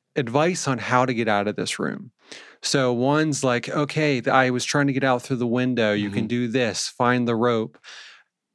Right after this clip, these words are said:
Speaker 1: And they would keep doing this, and the kid would give up on the thing if it didn't work immediately.
Speaker 2: Yeah.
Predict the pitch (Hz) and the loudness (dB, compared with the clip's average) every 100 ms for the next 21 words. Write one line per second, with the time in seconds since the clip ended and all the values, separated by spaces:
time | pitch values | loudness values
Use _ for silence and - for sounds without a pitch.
0 | _ 175 175 175 175 - _ _ _ _ | _ 0 2 0 -2 -10 _ _ _ _
1 | 180 165 185 190 165 - 240 247 156 160 | -2 0 2 0 -2 -2 -2 -4 -4 -2
2 | 226 294 226 131 120 117 135 - - - | 0 0 0 0 2 2 0 -2 -6 -10
3 | - - - _ - 202 214 220 - 277 | -20 -20 -20 _ 0 0 0 -2 -2 0
4 | 226 220 147 202 202 117 180 214 180 165 | 0 -4 -2 -2 0 0 0 2 0 2
5 | 151 143 165 180 147 110 101 107 _ _ | 0 -2 -2 0 0 -2 -4 -8 _ _
6 | _ _ _ 190 185 208 170 226 196 170 | _ _ _ -2 0 0 0 0 0 0
7 | 165 160 143 143 135 - - - - _ | 0 0 2 2 0 -4 -10 -14 -16 _
8 | 165 160 | -6 -6